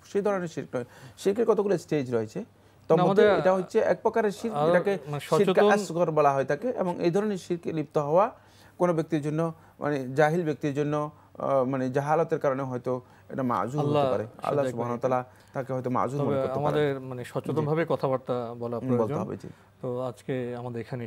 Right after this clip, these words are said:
Speaker 2: শেষ করতে হচ্ছে। আপনাকে অনেক ধন্যবাদ।
Speaker 1: আহ, আপনাকে অশেষ ধন্যবাদ।
Speaker 2: প্রিয় দর্শক,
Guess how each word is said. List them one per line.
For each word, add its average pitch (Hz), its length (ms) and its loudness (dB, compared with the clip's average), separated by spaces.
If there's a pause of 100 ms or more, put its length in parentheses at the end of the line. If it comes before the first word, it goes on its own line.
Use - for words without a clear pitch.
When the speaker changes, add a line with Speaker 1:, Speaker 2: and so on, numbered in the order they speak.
Speaker 2:
শেষ 123 180 -8
করতে - 220 -8
হচ্ছে। 160 240 -6
আপনাকে 131 300 -10
অনেক 110 140 -12 (280)
ধন্যবাদ। 104 340 -10 (420)
Speaker 1:
আহ, 139 220 0
আপনাকে 139 320 -6
অশেষ 127 200 -4 (100)
ধন্যবাদ। 113 320 -6 (760)
Speaker 2:
প্রিয় 175 220 4
দর্শক, 175 320 -2